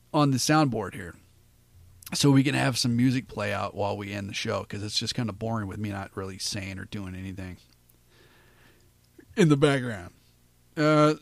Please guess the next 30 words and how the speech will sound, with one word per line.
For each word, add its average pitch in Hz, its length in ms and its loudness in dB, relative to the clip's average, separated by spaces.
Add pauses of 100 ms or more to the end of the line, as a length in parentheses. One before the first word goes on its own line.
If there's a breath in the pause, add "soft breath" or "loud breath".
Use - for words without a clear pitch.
(120)
so 123 520 0 (320 soft breath)
I 175 100 2
g-, 208 80 -2
we'll 196 140 6
just 180 160 0
do 180 80 6
the 143 80 4
tape 135 260 0
rewind. 104 380 -6 (440 loud breath)
Uh, 170 280 6
don't 196 180 4
forget, 208 240 6
check 208 220 6
out 190 300 8
Ring 180 200 6
Scoops 208 340 2
on 165 120 6
social 180 340 4
media, 208 480 6 (560 soft breath)
um, 139 520 0 (440)
on 143 160 6
Twitter, 185 400 4
Instagram, 165 480 2
Facebook 165 600 2
with 143 100 -4
the 135 80 0
handle 151 360 2
at 135 220 2
Ring 147 200 4
Scoops, - 520 -4